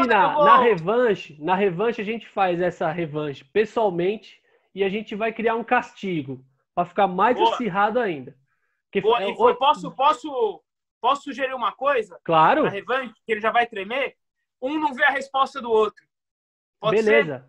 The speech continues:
Speaker 1: A gente faz uma
Speaker 2: Tá
Speaker 1: pranchetinha,
Speaker 2: fechado?
Speaker 1: alguma coisa assim, tem que responder ao mesmo
Speaker 2: Sei lá,
Speaker 1: tempo.
Speaker 2: ou um sai, o outro responde, não sei.
Speaker 1: Beleza.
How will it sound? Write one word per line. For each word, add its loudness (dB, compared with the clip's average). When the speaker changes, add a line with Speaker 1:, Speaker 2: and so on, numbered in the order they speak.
Speaker 1:
A -12
gente -6
faz 2
uma 4
Speaker 2:
Tá 2
Speaker 1:
pranchetinha, 4
Speaker 2:
fechado? 0
Speaker 1:
alguma 0
coisa 2
assim, -8
tem -10
que -6
responder -4
ao -2
mesmo 4
Speaker 2:
Sei 2
lá, 4
Speaker 1:
tempo. 6
Speaker 2:
ou -14
um -12
sai, 2
o -10
outro -4
responde, -4
não -14
sei. 2
Speaker 1:
Beleza. -20